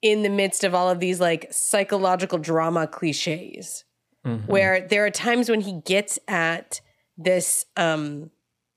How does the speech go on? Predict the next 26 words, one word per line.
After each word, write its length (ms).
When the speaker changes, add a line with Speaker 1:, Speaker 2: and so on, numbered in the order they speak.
Speaker 1:
really 420
deep, 480
you 100
know, 140
sort 280
of 180
wound 720
that 200
you 140
would 120
find 460
in, 320
like 200
I 80
said, 280
a, 280
a 80
heavier 520
drama, 760
um, 280
or 180
a 60
more 320
subtle, 560
grounded 680
drama. 640